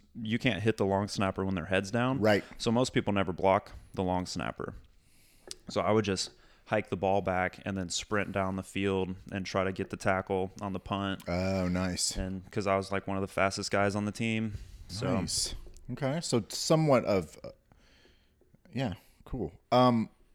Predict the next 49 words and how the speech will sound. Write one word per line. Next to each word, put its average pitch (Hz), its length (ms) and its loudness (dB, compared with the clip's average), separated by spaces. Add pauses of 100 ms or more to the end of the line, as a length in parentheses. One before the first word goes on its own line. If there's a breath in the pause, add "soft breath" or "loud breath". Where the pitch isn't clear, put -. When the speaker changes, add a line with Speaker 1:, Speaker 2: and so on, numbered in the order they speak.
(120)
Speaker 2:
and 117 120 4
then 120 140 6
w-, 113 140 -4
what'd 107 160 0
you 107 140 2
run 104 140 4
in 92 60 0
track? 98 360 0 (380)
Speaker 1:
I 104 60 -2
did 107 180 0
the, 98 400 2 (280)
um, 95 360 0
four 117 200 0
by 127 160 2
four, 120 440 2
three 110 180 -2
hundred 104 240 0
hurdles, 101 380 0
and 95 120 -4
one 90 160 -4
ten 85 200 -10
hurdles. - 500 -8
Speaker 2:
One 76 180 -8
ten 76 200 -10
hurdles. 69 340 -14
Okay. 82 160 -8 (380 loud breath)
Speaker 1:
Yeah. - 80 -10
Speaker 2:
So 127 240 6
if 101 80 -4 (180)
it, - 340 -2
since 110 220 -6 (100)
nobody 123 280 2
can 107 120 -2
watch 107 200 0
us, - 160 -6 (460)
um, 87 280 0
Bryce 95 280 0
is - 120 -2
what, - 180 -8
six - 360 -4
two? 135 260 2 (220)
Speaker 1:
Yep. 107 220 0 (180)
Speaker 2:
Oh 139 400 10
man, 147 200 10
I'm 131 120 6
good. 131 360 10 (220 loud breath)
Let 120 80 4
me 127 80 6
guess. 117 380 6